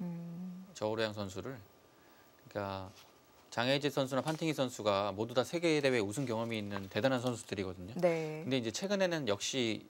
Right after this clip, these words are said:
Speaker 2: 두 선수 모두 제가 보기엔 동반 하락세예요.
Speaker 1: 어.
Speaker 2: 그래서 강력한 모습을 보여주지 못하고 있기 때문에
Speaker 1: 네.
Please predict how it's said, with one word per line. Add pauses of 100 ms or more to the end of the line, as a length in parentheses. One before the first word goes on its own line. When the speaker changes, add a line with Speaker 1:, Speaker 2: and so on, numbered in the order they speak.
Speaker 2:
두
선수
모두 (960)
제가
보기엔
동반
하락세예요. (180)
Speaker 1:
어.
Speaker 2:
그래서 (1400)
강력한
모습을
보여주지 (160)
못하고
있기
때문에
Speaker 1:
네.